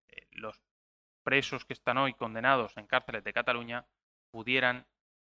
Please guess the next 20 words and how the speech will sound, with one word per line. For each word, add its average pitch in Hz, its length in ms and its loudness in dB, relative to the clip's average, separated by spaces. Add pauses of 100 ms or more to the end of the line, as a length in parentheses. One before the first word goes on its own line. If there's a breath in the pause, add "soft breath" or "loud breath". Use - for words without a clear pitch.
(120)
abandonar 113 680 4 (600)
esa 117 300 -2
pena, 123 340 0 (140)
pudiera 113 280 -4
ser 131 140 -12
suspendida 117 460 -6
su 120 160 -10
pena 113 320 -2
como 131 260 2
consecuencia 123 640 -2
de 117 60 0
haber 113 200 -6
trasladado 110 720 2 (240)
a 110 80 2
estos - 220 -6
presos 113 440 -6 (320)
a 117 120 4
Cataluña. 113 420 4 (640)
Sería 120 320 4
algo 127 380 2